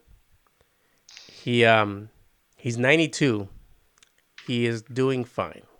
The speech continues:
He's doing fine. Also, did not know this, but his name is Clinton Eastwood Junior.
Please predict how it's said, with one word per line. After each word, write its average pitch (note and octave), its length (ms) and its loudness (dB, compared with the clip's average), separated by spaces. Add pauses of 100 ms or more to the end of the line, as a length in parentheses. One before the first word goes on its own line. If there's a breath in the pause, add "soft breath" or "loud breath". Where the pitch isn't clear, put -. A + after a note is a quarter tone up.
He's F#2+ 220 -18
doing G#2 220 -8
fine. F2 320 -16 (460 soft breath)
Also, G#3 220 2
did A3+ 220 2
not C4 180 4
know A3+ 180 6
this, C#3+ 180 0
but F3 140 2
his A#3+ 100 2
name A3+ 240 4
is D3 200 -2 (100)
Clinton C#3 560 -2 (160)
Eastwood A#2 420 -8
Junior. C#3+ 460 -6